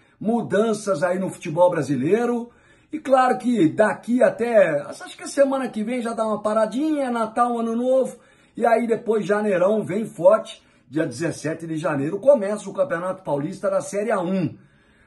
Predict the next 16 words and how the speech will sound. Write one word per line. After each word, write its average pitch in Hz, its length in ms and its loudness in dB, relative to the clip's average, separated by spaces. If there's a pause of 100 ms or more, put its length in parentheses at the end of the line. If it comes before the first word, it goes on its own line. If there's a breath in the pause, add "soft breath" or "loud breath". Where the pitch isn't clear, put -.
Mas, 247 240 0
por 302 220 -4
enquanto, 294 680 2
movimentação 269 960 0
no 254 80 -2
mercado 240 800 -2
discreta, 214 760 -2
vamos 202 220 -6
colocar 190 320 0
assim. 135 340 -6
Final 277 320 0
de 285 80 -10
semana, 254 600 0
o - 40 -4
destaque - 540 -6
fica 277 500 0